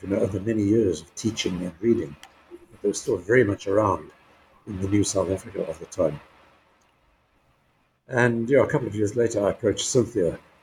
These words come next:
with ideas about the book. And it grew from there. Cynthia was a long-standing colleague at the University of the Witwatersrand. I don't remember those arguments, quite honestly.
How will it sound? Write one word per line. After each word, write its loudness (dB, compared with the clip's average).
with -6
ideas 0
about -4
the -18
book. 0
And 0
it -2
grew 2
from -6
there. 2
Cynthia -2
was 0
a 2
long-standing 0
colleague 0
at -18
the -14
University 2
of -2
the 0
Witwatersrand. -2
I 0
don't 2
remember -2
those 2
arguments, 0
quite 0
honestly. 2